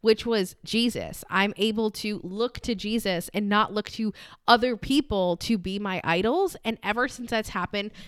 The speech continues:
my whole life has changed. So I'm just saying, if you are in a season and your prayers are not being answered, know that it is for a reason.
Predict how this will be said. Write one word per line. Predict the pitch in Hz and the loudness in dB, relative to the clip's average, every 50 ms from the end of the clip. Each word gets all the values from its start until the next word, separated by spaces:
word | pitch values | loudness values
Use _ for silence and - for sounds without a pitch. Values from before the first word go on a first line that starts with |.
| - - - | -16 -6 0
my | 226 226 | 0 2
whole | 214 185 240 254 262 254 220 | 2 2 2 0 0 0 -4
life | 180 143 175 175 180 190 | -2 -2 -2 -2 -2 -4
has | - - 175 165 - | -4 -4 -4 -4 -4
changed. | - - - 147 120 - 104 156 - - | -6 -8 -8 -8 -8 -10 -12 -12 -10 -10
So | - - - 247 233 - - | -2 2 4 4 4 4 2
I'm | 185 214 254 294 285 | 0 0 2 2 2
just | 262 247 240 - | 2 0 0 0
saying, | - 208 170 170 175 160 160 - - _ _ _ _ _ _ _ _ _ _ _ _ - - - | 0 -2 -2 -2 -4 -6 -8 -12 -16 _ _ _ _ _ _ _ _ _ _ _ _ -18 -12 -12
if | 208 - - | -10 -8 -4
you | 170 190 196 | -2 0 0
are | 202 202 | 0 0
in | - 202 196 | -2 -4 -6
a | 185 | -6
season | 175 - 180 151 160 - 95 65 - - - - - - - - - - | -6 -6 -8 -8 -8 -8 -10 -10 -10 -14 -16 -20 -20 -20 -20 -20 -16 -4
and | - 190 196 196 | -2 0 0 2
your | 202 202 220 226 | 4 4 4 2
prayers | - - - 190 185 175 185 190 180 - - | 0 0 0 0 2 2 2 0 0 -2 -4
are | 185 160 | -6 -4
not | 160 170 170 170 - - - | -2 0 0 0 -2 -2 -4
being | 170 165 170 175 - | -6 -6 -6 -6 -6
answered, | - 165 165 170 - - 226 214 226 233 - - - - - _ _ - | -4 -4 -4 -2 0 2 2 2 0 -2 -6 -12 -20 -20 -20 _ _ -8
know | 180 185 202 214 214 220 233 240 254 277 311 349 370 - - | -6 0 4 6 10 10 10 12 10 10 8 6 4 2 0
that | 208 202 226 208 208 | -2 0 0 2 2
it | 208 208 | 0 -2
is | 214 196 - - | -2 -4 -4 -8
for | - - 349 - 277 285 285 285 277 269 269 269 269 262 269 - - - _ _ _ _ _ - | -12 -16 0 4 6 8 8 10 10 10 10 8 6 6 4 0 -4 -14 _ _ _ _ _ 0
a | 233 240 247 240 | 2 4 6 6
reason. | 233 226 226 233 254 262 262 262 262 226 - 190 170 151 113 87 - | 6 6 4 4 2 2 2 2 2 2 2 0 -2 -2 -6 -10 -14